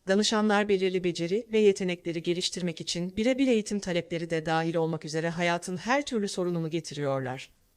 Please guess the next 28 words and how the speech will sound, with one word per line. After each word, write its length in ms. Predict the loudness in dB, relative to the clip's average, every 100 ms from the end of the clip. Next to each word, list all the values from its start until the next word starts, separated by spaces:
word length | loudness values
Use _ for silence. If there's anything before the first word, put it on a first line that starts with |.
| _ _ _ _ _ _ _ _ _ _
Sorunlar, 520 | 2 6 8 8 6 2
tekrarlayan 680 | 0 0 4 4 6 4 2
örüntüler, 640 | 0 -2 -4 -2 -2 -6 _
ilişki 360 | 0 2 2 0
zorlukları, 680 | 2 2 2 -4 -4 -4 -6 _
yas 320 | 4 4 6 2
ve 120 | 0
kayıp, 340 | 2 0 -2 -12 _
öz 180 | 2 2
saygı 340 | 4 2 2
sorunları, 600 | -2 -2 -2 -2 -2 -6 -8 _
disosyasyon, 840 | -2 0 0 2 0 0 0 -2 -4 _
hayatta 420 | 2 6 6 4
amaç 400 | 2 4 2 0
ve 60 | 2
yön 240 | 6 6
eksikliği 560 | 4 -2 -6 -4 0 2
veya 300 | 4 4 2
travma 420 | 2 0 2 0
ve 100 | 0
istismarın 600 | -2 -4 -4 0 0 -2
kalıntılarından 800 | -2 -2 -2 -2 -4 -2 -2 -2
muzdarip 440 | -2 -2 -2 0 0
olma 200 | -2 -2
gibi 200 | -4 -4
çeşitli 360 | -2 -4 -6
konuları 380 | -6 -4 -2 -4
kapsayabilir. 800 | -4 -6 -2 -2 -2 -6 -8